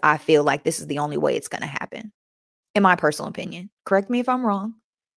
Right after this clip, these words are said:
Tell me if I'm wrong in the comments. It's okay. We can have a friendly debate this morning. We got twenty minutes. Um, and I understand that when you are in survival mode, that you're going to do, people are gonna do what they gotta do,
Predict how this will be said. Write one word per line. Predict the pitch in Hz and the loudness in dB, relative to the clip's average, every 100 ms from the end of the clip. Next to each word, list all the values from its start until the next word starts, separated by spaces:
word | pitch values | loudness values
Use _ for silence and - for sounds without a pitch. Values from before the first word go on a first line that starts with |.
| - | -6
Tell | 180 185 | -2 0
me | 190 | 2
if | 208 | 2
I'm | 233 233 | 2 2
wrong | 226 226 | 2 2
in | 233 | 0
the | |
comments. | 233 208 196 196 214 | 0 -2 -2 -2 -6
It's | - 185 | -4 -2
okay. | 190 208 202 | 0 -2 -2
We | 220 202 | -2 0
can | 214 | 0
have | 208 | 0
a | |
friendly | 208 226 220 220 | 0 2 2 4
debate | 214 202 196 | 4 4 2
this | 185 - | -4 -4
morning. | 185 180 180 - _ _ | -2 -2 -4 -8 _ _
We | 175 | -4
got | 160 170 | -4 -2
twenty | 208 196 | 0 2
minutes. | 220 170 165 - _ _ _ _ _ _ _ _ | 2 0 -6 -12 _ _ _ _ _ _ _ _
Um, | - 180 175 170 | -2 -2 -2 0
and | 190 | 2
I | 208 | 4
understand | - 240 247 - 285 240 185 | 4 6 6 6 2 4 4
that | 180 175 | 2 2
when | 185 190 | 2 2
you | 196 233 226 | 2 0 2
are | 214 220 220 | 4 6 4
in | 214 214 | 2 0
survival | 226 233 202 220 254 269 214 | 2 2 4 6 6 6 4
mode, | 196 165 165 165 170 170 _ _ _ _ _ _ _ _ _ _ _ - | 4 2 2 2 0 -6 _ _ _ _ _ _ _ _ _ _ _ 4
that | 202 202 | 4 6
you're | 202 190 | 6 6
going | 190 202 202 | 6 6 4
to | 202 | 2
do, | 196 175 | 0 0
people | - 247 214 | 0 2 6
are | 196 | 6
gonna | 190 175 | 6 4
do | 170 175 | 6 6
what | 160 | 6
they | 160 | 4
gotta | 156 156 151 | 4 2 4
do, | 175 151 - | 4 4 0